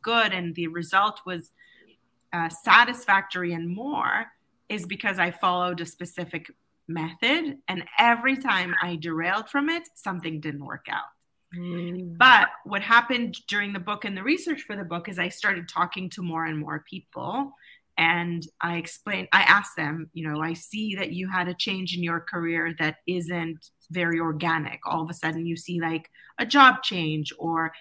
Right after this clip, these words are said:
Speaker 1: it's not like a growth, you know, like a promotion. You actually see different changes,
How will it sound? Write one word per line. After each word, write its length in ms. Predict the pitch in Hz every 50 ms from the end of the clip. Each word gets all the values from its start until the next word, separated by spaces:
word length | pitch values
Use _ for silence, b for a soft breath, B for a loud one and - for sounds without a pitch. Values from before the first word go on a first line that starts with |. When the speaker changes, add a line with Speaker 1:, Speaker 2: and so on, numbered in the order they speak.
| B B
Speaker 1:
it's 160 | 156 - -
not 280 | 247 254 269 277 277 -
like 220 | 294 294 285 - -
a 80 | 202
growth, 640 | 180 156 - 180 175 185 185 185 185 180 175 170 -
you 140 | - 175 170
know, 140 | 170 165 165
like 220 | 165 165 156 -
a 40 | 160
promotion. 720 | 156 _ - 185 170 170 180 196 214 214 - - 156 139 156
You 80 | 170 - -
actually 280 | 185 196 - - 220
see 280 | - - - - 190 175
different 380 | 170 - 180 - - 180 180 -
changes, 580 | - - 254 254 240 208 160 - - - -